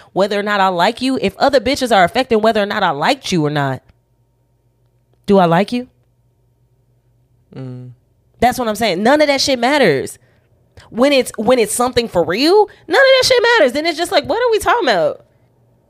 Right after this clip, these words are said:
Speaker 2: Yeah, 'cause if you like me, you like me, right?
Speaker 1: And so when niggas say that, then women get offended.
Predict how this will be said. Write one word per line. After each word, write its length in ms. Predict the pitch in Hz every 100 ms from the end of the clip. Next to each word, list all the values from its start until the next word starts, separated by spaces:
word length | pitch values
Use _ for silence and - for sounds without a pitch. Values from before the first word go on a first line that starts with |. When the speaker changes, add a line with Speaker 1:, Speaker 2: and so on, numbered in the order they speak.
| _
Speaker 2:
Yeah, 180 | 233 269
'cause 140 | 156
if 100 | 156 151
you 100 | 156
like 220 | 190 185
me, 140 | 156
you 60 | 160
like 240 | 185 196
me, 160 | 131 131 _
right? 240 | 143 147 202 - _ _ _ _ -
Speaker 1:
And 120 | 294
so 100 | 285
when 220 | 262 254 262
niggas 200 | 269 233
say 240 | 285 302
that, 180 | 247 208
then 140 | 226
women 200 | 254 254
get 120 | 226
offended. 580 | 175 - 302 262 160 202